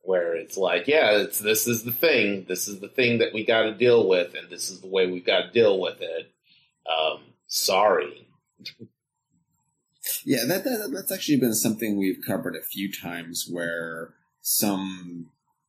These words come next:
Speaker 2: foul thing is, like, just being offered passersby. Oh, um,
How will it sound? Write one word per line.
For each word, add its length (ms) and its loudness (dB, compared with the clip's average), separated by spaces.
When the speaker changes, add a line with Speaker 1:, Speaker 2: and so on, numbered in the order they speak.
Speaker 2:
foul 480 -2
thing 360 -4
is, 180 -8
like, 180 -6
just 220 -10
being 500 -10
offered 600 -10
passersby. 920 -10
Oh, 520 4
um, 680 -6